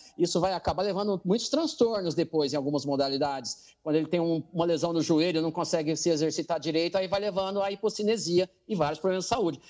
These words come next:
Então, cuidem também das suas articulações, respeitem a carga de treino pra serem longevos. E os, e as pessoas também, é, re-, é, respeitem a,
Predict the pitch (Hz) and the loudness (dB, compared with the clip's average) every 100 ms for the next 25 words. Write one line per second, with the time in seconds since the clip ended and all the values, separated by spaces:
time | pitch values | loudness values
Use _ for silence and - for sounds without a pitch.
0 | - 175 208 208 233 277 269 233 196 214 | -6 0 0 2 2 2 0 0 0 0
1 | 226 220 180 170 - 151 143 - 160 165 | 0 0 0 0 0 0 0 0 -2 0
2 | 165 151 151 143 - 151 151 143 147 147 | -2 0 0 0 0 0 0 -4 -2 -2
3 | 139 135 135 151 160 185 208 202 214 247 | -2 -4 -6 -4 -4 -2 0 0 0 2
4 | 175 151 - - - - 208 202 196 196 | 2 0 -4 -14 -20 0 2 4 2 2
5 | 208 - 196 175 339 285 233 175 - _ | 0 2 2 0 0 0 0 -4 -8 _
6 | 165 160 151 165 160 151 170 - 156 196 | -2 0 0 0 2 2 0 2 2 4
7 | 214 180 151 | 2 0 0